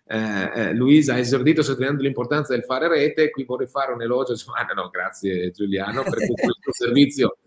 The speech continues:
Speaker 1: e le sue dirette fa rete, peccato solo che non tutti capiscano l'importanza e l'utilità delle nuove tecnologie nel fare questo tipo di rete. Ma prevalga il timore della condivisione dei dati, che purtroppo,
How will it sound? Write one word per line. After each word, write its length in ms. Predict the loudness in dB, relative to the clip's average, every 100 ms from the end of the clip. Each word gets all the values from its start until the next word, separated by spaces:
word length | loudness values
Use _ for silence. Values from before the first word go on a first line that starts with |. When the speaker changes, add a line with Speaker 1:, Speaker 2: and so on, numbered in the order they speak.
| _
Speaker 1:
e 100 | 0
le 80 | 2
sue 160 | 2
dirette 400 | 2 2 2 0
fa 140 | -2 2
rete, 360 | 4 4 0
peccato 340 | -4 -6 -6 -8
solo 260 | -6 -4 -4
che 100 | -8
non 180 | -18 -12
tutti 280 | -12 -12
capiscano 520 | -12 -8 -6 -6 -6 -8
l'importanza 680 | -8 -6 -4 -2 -4 -4
e 20 | -6
l'utilità 380 | -4 -6 -6
delle 180 | -6 -6
nuove 260 | -6 -6 -6
tecnologie 520 | -8 -4 -4 0 -2
nel 140 | -2
fare 440 | -8 -12 -8 -10 _ _
questo 360 | 2 2 2 0
tipo 260 | -2 -4 -2
di 100 | -2
rete. 400 | -4 -8 -16 _ _ _ _ _ _ 0
Ma 140 | 2
prevalga 500 | 6 6 6 4 0
il 140 | -2
timore 480 | 0 -2 0 -2 -4
della 240 | -2 -2 -2
condivisione 640 | -2 -2 2 2 0 -4
dei 160 | -8 -8
dati, 400 | -12 -16 -20 -8
che 140 | -8
purtroppo, 800 | -4 -4 -4 -8 -8 -6 -6 -8